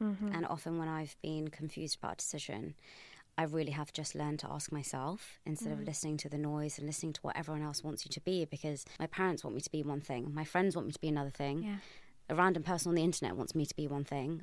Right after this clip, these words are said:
Speaker 2: but actually,
Speaker 1: Mm-hmm.
Speaker 2: who, who do I want to be?
Speaker 1: Yeah.
Speaker 2: And I think we, like you said, we all go through those moments in our life where we really have to decide,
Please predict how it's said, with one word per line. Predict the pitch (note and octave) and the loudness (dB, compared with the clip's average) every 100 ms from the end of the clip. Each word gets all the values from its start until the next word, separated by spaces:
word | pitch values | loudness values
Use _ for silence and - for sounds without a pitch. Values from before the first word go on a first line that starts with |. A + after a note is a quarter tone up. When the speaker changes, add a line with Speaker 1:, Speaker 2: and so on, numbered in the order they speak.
| A3+ | -2
Speaker 2:
but | - | 0
actually, | - A3 | 0 -2
Speaker 1:
Mm-hmm. | G#3 | 0
Speaker 2:
who, | G3+ - | 0 0
who | A#3 | 0
do | G#3+ | 4
I | A3 | 4
want | A3 - | 2 -2
to | |
be? | - - D3+ - | -4 -4 -6 -4
Speaker 1:
Yeah. | A3 G3+ G3+ - | -2 -2 -2 2
Speaker 2:
And | F3 | 2
I | |
think | E3 G#2+ | 2 0
we, | E3+ - | 0 0
like | C#3+ D3+ | -2 0
you | |
said, | E3+ F3+ | 2 2
we | D#3+ E3 | 4 6
all | F3+ E3+ D#3 - | 6 4 0 -2
go | E3 E3 | -2 0
through | E3+ | 0
those | D3+ D3 | 0 2
moments | D#3+ F3+ - | 2 2 0
in | |
our | D3+ | 0
life | C#3+ D3 | 2 0
where | - | -2
we | D#3 | -2
really | D3+ E3 D#3 | 0 2 2
have | D3+ D3+ | 0 0
to | - | -2
decide, | D3 - D3 C#3 C#3 | 0 0 2 0 -4